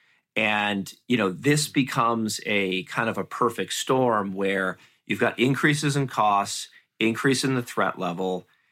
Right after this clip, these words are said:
At the same time, you know, you're eating through your cash reserves. Now, there is the hope of stimulus funding coming in to really help in this. But of course,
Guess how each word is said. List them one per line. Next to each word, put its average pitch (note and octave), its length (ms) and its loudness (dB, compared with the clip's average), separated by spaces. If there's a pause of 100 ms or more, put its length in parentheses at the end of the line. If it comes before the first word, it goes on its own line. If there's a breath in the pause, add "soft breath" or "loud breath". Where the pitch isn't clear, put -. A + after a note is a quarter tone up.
(260)
At G2+ 160 -2
the G#2 120 -4
same B2+ 500 2
time, G#2+ 720 0 (560)
you A2 120 -2
know, G2+ 120 2
you're G#2 400 0
eating A#2 280 2
through G#2+ 180 -4
your F#2 140 -2
cash G2+ 520 -4
reserves. D#2 560 -10
Now, F#2+ 340 0 (380 loud breath)
there B2 160 6
is C#3+ 180 4
the A#2+ 140 2
hope B2+ 420 2
of G#2+ 420 4
stimulus A2+ 540 2
funding G#2+ 320 0
coming G2+ 320 -4
in G2 180 -2
to G2 120 -8
really F#2+ 200 -4
help D3 340 0
in G2 120 -2
this. F#2 340 -6
But G2+ 140 -6
of - 80 -10
course, G2 380 -2